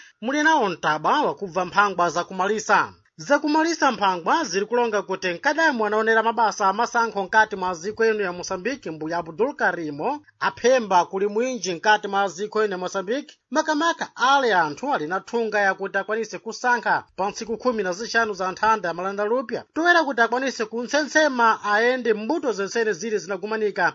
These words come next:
Ale anthu anaphata basa, basi akuchitisa kalembera wa masankho, toera kuti mwinji wa anthu akwanise kukhala nako kakhadi kanapasa mtaba wakuti akwanise kusankha penu kusankhulwa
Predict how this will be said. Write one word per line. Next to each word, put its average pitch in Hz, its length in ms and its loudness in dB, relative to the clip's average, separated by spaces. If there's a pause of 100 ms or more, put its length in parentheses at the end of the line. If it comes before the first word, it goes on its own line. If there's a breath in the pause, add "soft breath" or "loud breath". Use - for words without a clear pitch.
Ale 226 340 8
anthu 143 360 -4
anaphata 190 420 -4
basa, 196 460 2 (140 loud breath)
basi 262 520 4
akuchitisa 190 640 -2
kalembera 254 580 2
wa 196 140 2
masankho, 214 800 0
toera 240 240 6
kuti 175 240 -4
mwinji 226 440 0
wa 160 160 -4
anthu 202 500 0 (260)
akwanise 233 460 -2
kukhala 247 300 -2
nako 226 340 0
kakhadi 262 560 -2
kanapasa 208 540 -2
mtaba 208 520 2 (280 loud breath)
wakuti 180 380 -4
akwanise 196 640 0
kusankha 247 600 0
penu 208 320 0
kusankhulwa 214 760 2